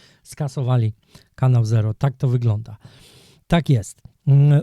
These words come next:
oburzenie. Zaprosili do swojego medium i zrobili promocję proputinowskim skrajnym oszołomom skazanym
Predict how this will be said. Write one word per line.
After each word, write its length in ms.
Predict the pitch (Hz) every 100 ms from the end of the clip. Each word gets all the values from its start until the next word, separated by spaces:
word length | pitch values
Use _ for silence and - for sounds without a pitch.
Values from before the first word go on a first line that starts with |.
| -
oburzenie. 560 | 175 202 196 151 104
Zaprosili 600 | 117 147 160 202 196 220
do 120 | 190 185
swojego 340 | - 185 175
medium 400 | 160 190 180 175
i 40 |
zrobili 400 | 151 156 147 175
promocję 440 | 143 160 156 175 156
proputinowskim 1080 | 143 151 139 - 147 - 147 151 185 - 139
skrajnym 600 | - 156 175 202 165 180
oszołomom 640 | 170 - 147 165 208 180
skazanym 600 | 147 - 127 151 185 156